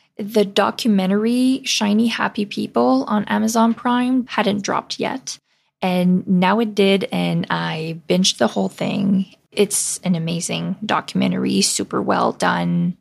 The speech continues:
well researched, well written. I love that the survivors are at the center of the story and that their voices are amplified. So it's definitely a documentary that I recommend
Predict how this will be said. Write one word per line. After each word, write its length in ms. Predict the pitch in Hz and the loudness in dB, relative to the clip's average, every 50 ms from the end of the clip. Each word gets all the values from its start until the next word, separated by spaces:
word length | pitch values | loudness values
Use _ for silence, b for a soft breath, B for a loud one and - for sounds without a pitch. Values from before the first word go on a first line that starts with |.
| _ _ - | _ _ -4
well 320 | - 190 180 175 180 175 | 0 2 2 2 2 0
researched, 720 | 170 175 185 190 185 - - 180 180 175 180 180 - - - | -2 -2 -2 -2 -2 -2 0 0 0 -2 0 -2 -2 -4 -2
well 260 | 175 180 185 185 180 - - | -2 0 0 0 -2 -4 -8
written. 480 | 190 - 202 185 180 175 180 185 - _ _ _ _ _ _ _ _ _ _ _ - | -8 -4 0 0 2 2 2 0 -2 _ _ _ _ _ _ _ _ _ _ _ 0
I 140 | 202 202 196 | 2 4 4
love 280 | 190 190 185 185 185 | 4 2 0 0 -2
that 200 | 190 180 - - | -4 -4 -4 -4
the 160 | - 190 185 | -6 -6 -4
survivors 720 | 185 - - 190 190 196 185 180 185 190 196 202 196 - - | -4 -4 -4 -4 -2 -2 -2 -2 -2 -2 -2 -2 -2 -2 -2
are 160 | 190 185 190 - | -4 -4 -2 -2
at 160 | 185 180 175 | -4 -4 -4
the 80 | 190 180 | -6 -6
center 440 | - - - 180 180 180 180 180 - | -6 -4 -2 0 0 2 2 0 0
of 300 | - - 170 170 190 185 | -2 -4 -4 -4 -6 -6
the 100 | - 175 | -2 -2
story 720 | - - - 170 - 175 - 196 208 214 247 269 285 - b b b b b b b b - | -2 0 0 -2 -2 -2 -2 -2 -2 -2 -4 -6 -6 -8 b b b b b b b b 2
and 320 | 196 190 180 175 175 170 175 | 2 4 4 4 2 0 -2
that 160 | 175 156 - | -6 -6 -4
their 180 | - 180 185 190 | -2 0 0 0
voices 520 | 196 196 185 175 175 - - 175 175 - - | 0 -2 -2 -2 -2 -2 -2 -4 -4 -2 0
are 200 | 175 175 - - | 0 0 0 0
amplified. 800 | 175 170 175 196 - - - - - - - 196 202 202 - - _ _ _ _ _ _ _ - | -2 -4 -4 -4 -4 -8 -8 -6 -8 -8 -8 -6 -6 -8 -8 -8 _ _ _ _ _ _ _ -18
So 180 | - - 220 | -8 -4 -4
it's 160 | 208 208 - - | -2 -2 -4 0
definitely 760 | - 214 196 - 208 214 226 - - 220 226 226 226 233 - - - | 2 2 2 4 2 2 2 2 2 0 2 4 4 2 0 0 -2
a 260 | 190 180 185 - - | -2 -2 -2 -2 -4
documentary 800 | 190 185 196 - - 196 - - - - 185 180 180 190 185 185 | -6 -10 -4 0 0 0 0 -2 -4 -2 -2 0 0 2 0 0
that 180 | 185 202 160 - | 0 -2 -4 -6
I 100 | - - | -6 -10
recommend 840 | - 185 165 165 - - - - - 127 - - 202 190 - - - | -6 -6 -8 -8 -8 -10 -10 -8 -8 -6 -6 -4 -4 -4 -4 -6 -10